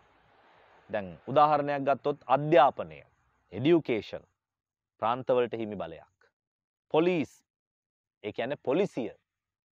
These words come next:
ප්‍රාන්තවලට හිමි බලයක්. තව ගන්න පුළුවන් පළාත් පාලන ආයතන ස්ථාපිත කිරීම. ඒකත් ඇමරිකාවේ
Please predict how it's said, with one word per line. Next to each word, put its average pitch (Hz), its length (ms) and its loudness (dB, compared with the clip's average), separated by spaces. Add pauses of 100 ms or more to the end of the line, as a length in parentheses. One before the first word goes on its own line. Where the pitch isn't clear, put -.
(160)
ප්‍රාන්තවලට 123 540 -2
හිමි 117 220 -6
බලයක්. 90 340 -10 (1900)
තව 185 160 6
ගන්න 180 260 0
පුළුවන් 196 300 6
පළාත් 165 460 8
පාලන 185 380 2
ආයතන 147 380 -4
ස්ථාපිත 101 480 -8
කිරීම. 82 380 -16 (1120)
ඒකත් 175 320 -2
ඇමරිකාවේ 135 680 0